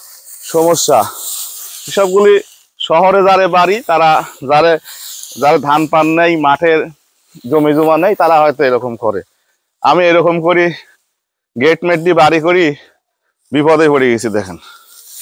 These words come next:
এখন এই যে double করে টানা লাগতেছে। এই যে সেদিন দেখেছিলেন যে আব্বা মাছি দিচ্ছে, এই দেখেন আব্বা কি সুন্দর করে যে মাছি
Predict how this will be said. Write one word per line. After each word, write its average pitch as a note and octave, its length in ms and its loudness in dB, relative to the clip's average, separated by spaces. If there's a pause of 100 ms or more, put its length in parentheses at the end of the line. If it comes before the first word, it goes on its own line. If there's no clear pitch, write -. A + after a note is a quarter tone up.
(320)
এখন D#3 180 0
এই E3 80 2
যে E3+ 80 4
double D#3+ 300 2
করে D#3+ 160 0
টানা C#3 180 0
লাগতেছে। A2+ 440 -4 (280)
এই G3+ 100 2
যে G3 100 2 (440)
সেদিন F3+ 220 0
দেখেছিলেন G3 400 0
যে G3 60 2
আব্বা F3+ 240 2
মাছি F3 260 0
দিচ্ছে, E3+ 300 -2
এই F3 60 2
দেখেন D3 300 -2 (100)
আব্বা C#3+ 260 0
কি E3 140 -2
সুন্দর D#3+ 260 -2
করে D#3 160 2
যে D3+ 100 2
মাছি C#3 360 -2